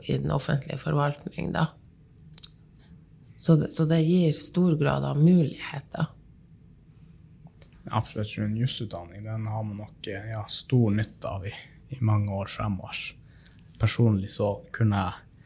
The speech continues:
Speaker 2: aldri ha utført det der, for at, eh, greier ikke å, eh, det er jo veldig sånn,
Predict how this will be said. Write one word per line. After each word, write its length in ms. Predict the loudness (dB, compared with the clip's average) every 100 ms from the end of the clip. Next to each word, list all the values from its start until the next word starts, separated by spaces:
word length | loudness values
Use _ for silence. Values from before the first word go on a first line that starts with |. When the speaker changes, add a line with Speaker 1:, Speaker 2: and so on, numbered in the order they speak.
| -20 -20 2
Speaker 2:
aldri 320 | 10 10 10 6
ha 120 | 2
utført 340 | 0 -2 -8 -4
det 80 | 0
der, 160 | 0 -2
for 180 | -6 -6
at, 180 | -6 0
eh, 220 | 2 2 -2 -16 -20 -20 -20 -20 -20 -20 -20 -20 -20 -20 -6
greier 240 | 4 4
ikke 220 | 4 0 -2
å, 180 | 0 -2
eh, 800 | -2 -6 -12 -20 -16 -16 0 6
det 160 | 8 10
er 80 |
jo 80 | 10
veldig 260 | 10 8 4
sånn, 300 | 0 0